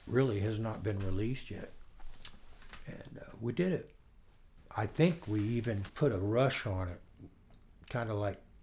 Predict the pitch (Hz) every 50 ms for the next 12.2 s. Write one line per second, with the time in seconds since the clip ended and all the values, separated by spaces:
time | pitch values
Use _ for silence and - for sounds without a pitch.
0 | - - - - - - - - - - - - - - 113 110 110 90 107 101
1 | - - 123 113 110 101 98 107 113 113 107 104 - - 110 101 98 104 110 110
2 | 110 110 113 107 101 - 127 113 - 104 101 101 107 110 107 - - - 110 101
3 | 95 95 98 92 87 - 107 113 117 117 117 120 120 120 120 120 - - - -
4 | - - 95 117 113 104 104 98 110 110 113 113 110 - 104 98 - 107 - -
5 | 95 - - - - 120 117 117 110 104 - - - - - - - - - -
6 | - - - - - - 160 151 - - 139 139 147 147 147 - - - - -
7 | - - - - - - - - - - - - - - - - - - - -
8 | - - - - 113 101 104 - - 135 135 135 139 143 139 139 139 135 135 -
9 | - - - - - - - - - - 127 135 131 139 123 - - 113 107 104
10 | - - 107 113 110 - 113 107 107 107 107 110 110 107 101 - 117 117 104 -
11 | 104 98 95 - - - 123 120 117 110 - 120 113 113 104 113 117 120 127 120
12 | 104 95 - -